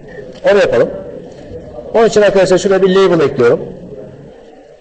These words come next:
Bir label ekledim.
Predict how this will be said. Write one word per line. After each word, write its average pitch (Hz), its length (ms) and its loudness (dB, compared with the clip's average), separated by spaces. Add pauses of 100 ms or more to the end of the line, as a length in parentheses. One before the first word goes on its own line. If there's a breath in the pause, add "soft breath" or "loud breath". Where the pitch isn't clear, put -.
(3750)
Bir 208 60 4
label 185 400 2
ekledim. 131 380 0